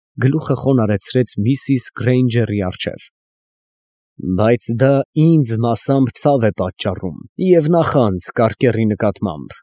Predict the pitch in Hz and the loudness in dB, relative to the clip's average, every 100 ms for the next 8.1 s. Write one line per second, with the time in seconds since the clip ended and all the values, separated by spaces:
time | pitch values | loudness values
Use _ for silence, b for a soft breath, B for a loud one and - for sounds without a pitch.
0 | _ _ _ _ _ _ _ _ _ _ | _ _ _ _ _ _ _ _ _ _
1 | - 110 113 131 110 127 135 127 - 127 | -6 0 2 2 0 -2 0 -2 -2 -4
2 | - 139 123 107 95 123 117 90 - - | -2 0 0 -2 -2 0 0 -4 -8 -2
3 | 123 - 143 - 104 95 107 104 98 82 | -2 0 0 0 -2 -2 0 0 -2 -6
4 | 52 - _ _ _ - 101 - 117 - | -10 -16 _ _ _ -2 -2 0 -2 0
5 | 113 104 117 147 143 - _ _ - 117 | -4 -2 2 4 4 2 _ _ -8 0
6 | 135 120 110 117 123 - 120 - - 107 | 2 2 2 2 2 2 0 0 -2 -2
7 | 101 117 110 113 107 95 92 - - - | 0 0 2 0 0 -2 -6 -10 -14 -16